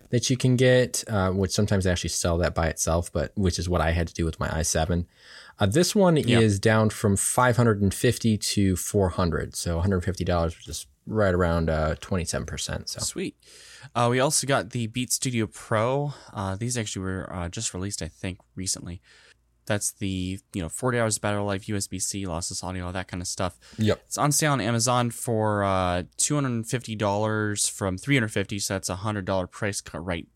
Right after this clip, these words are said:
Speaker 2: there. And I think that's on pretty much any variant color. Yeah,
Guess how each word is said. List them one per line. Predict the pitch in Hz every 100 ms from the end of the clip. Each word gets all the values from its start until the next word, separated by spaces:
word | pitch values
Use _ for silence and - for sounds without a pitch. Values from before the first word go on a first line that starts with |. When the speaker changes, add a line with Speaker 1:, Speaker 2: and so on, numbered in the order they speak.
| -
Speaker 2:
there. | 113 113 110 107 _ - - _
And | 101
I | 98
think | 98 - - - - 185 -
that's | 160 147 -
on | 127 131 127 123 120 -
pretty | - - 147 143
much | 131 120 -
any | 120 120 120
variant | 92 101 107 -
color. | - - 95 104 107
Yeah, | - 101 80